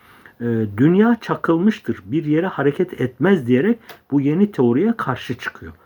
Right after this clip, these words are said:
Kopernik'in otoritesini Ruhul Kudüs'ün otoritesi üzerine çıkarmaya kim cesaret edebilir diyerek tepkisini dile getiriyor. Kopernik kim, Ruhul Kudüs kim? Kim o densiz? Kopernik'in,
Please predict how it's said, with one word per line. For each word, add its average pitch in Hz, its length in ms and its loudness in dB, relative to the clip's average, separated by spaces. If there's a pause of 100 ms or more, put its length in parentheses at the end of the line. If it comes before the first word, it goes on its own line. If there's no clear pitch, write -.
(360)
Kopernik'in 170 640 0
otoritesini 147 1000 -2
Ruhul 160 320 2 (120)
Kudüs'ün 165 360 -2
otoritesi 160 680 -2
üzerine 160 400 2
çıkarmaya 151 580 0 (260)
kim 226 300 6
cesaret 147 500 0
edebilir 117 520 -2
diyerek 202 300 -2 (260)
tepkisini 135 600 -2
dile 98 180 0
getiriyor. - 480 -18 (480)
Kopernik 208 560 2
kim, 254 260 4
Ruhul 208 260 4
Kudüs 135 400 -10
kim? - 160 -14 (460)
Kim 262 260 4
o 147 300 4
densiz? 117 600 -4 (440)
Kopernik'in, 139 640 2